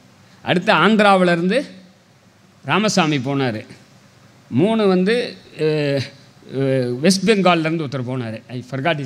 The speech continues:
name. நம்ம ஃப்ரெண்ட்ஸை கடவை சொல்லுவாரு அவரு. நான் அவருக்கு நாலாவது, அ, க-, ம-, வந்து மொ-, பாலகிருஷ்ணன் from கேரளா. நாலு பேர் தான் இருந்தாங்க. இப்ப இருக்க மூணு.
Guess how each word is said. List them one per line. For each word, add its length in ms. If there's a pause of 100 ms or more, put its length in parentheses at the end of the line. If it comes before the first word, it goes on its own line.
name. 180
நம்ம 180
ஃப்ரெண்ட்ஸை 380
கடவை 260
சொல்லுவாரு 320
அவரு. 160 (160)
நான் 120
அவருக்கு 260 (340)
நாலாவது, 720 (640)
அ, 120
க-, 440
ம-, 720
வந்து 540 (120)
மொ-, 380
பாலகிருஷ்ணன் 600
from 240
கேரளா. 380 (760)
நாலு 380
பேர் 300
தான் 220
இருந்தாங்க. 280
இப்ப 200
இருக்க 200
மூணு. 300